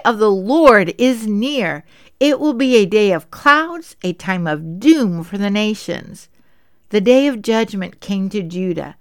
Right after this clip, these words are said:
Now the time has come for the rest. The judgment against Pharaoh, king of Egypt, continues, and the Lord says they will be wiped out like Assyria was by Babylon.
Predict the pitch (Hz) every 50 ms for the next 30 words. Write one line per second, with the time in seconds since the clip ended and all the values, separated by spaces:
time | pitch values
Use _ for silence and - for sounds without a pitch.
0 | _ _ _ _ _ - 175 180 190 180 190 214 233 254 233 240 247 - - -
1 | 202 190 190 190 190 190 180 190 180 - - - - 170 147 131 127 120 - -
2 | 147 143 147 143 147 156 151 - - - - - - _ _ _ _ _ _ _
3 | _ _ _ _ _ - 196 180 165 214 220 220 233 214 - 233 247 247 240 226
4 | 175 - 185 170 190 - - - - - 214 220 226 233 240 247 233 - - -
5 | 196 185 175 165 - - 202 208 190 202 196 185 - _ - 180 160 160 - -
6 | 254 262 262 254 262 262 262 - _ _ - _ _ - 208 208 196 190 185 180
7 | 180 190 202 233 254 254 240 247 - - 247 226 220 220 208 202 - 208 202 208
8 | 214 202 175 180 165 165 175 165 160 151 147 151 151 156 185 226 262 269 - -
9 | 240 233 233 226 - - - 202 214 208 208 202 202 - - - 214 208 202 196
10 | 180 170 160 160 160 160 160 160 156 - - 170 160 156 156 160 160 156 156 156
11 | 160 156 151 151 147 147 147